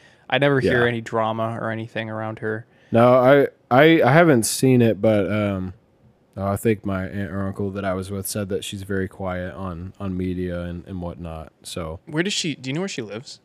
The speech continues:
Speaker 2: I have no idea.
Speaker 1: Okay. 'Cause I'm pretty sure she's not an Iceland native.
Speaker 2: No, no, I don't think so. I'm pretty sure she's from the U K 'cause everybody,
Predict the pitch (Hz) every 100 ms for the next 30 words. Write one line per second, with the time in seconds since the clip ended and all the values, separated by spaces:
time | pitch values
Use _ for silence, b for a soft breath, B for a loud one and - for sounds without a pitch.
0 | _ 92 87 85 82 80 80 90 90 -
1 | - 113 - - - - _ - - 131
2 | 131 160 143 123 123 113 107 107 104 -
3 | 113 98 92 95 - _ b b - 131
4 | 117 101 98 90 92 98 78 104 90 92
5 | 92 107 131 180 175 - 113 104 98 -
6 | 120 135 113 101 98 - 98 95 98 101
7 | 101 104 95 95 92 92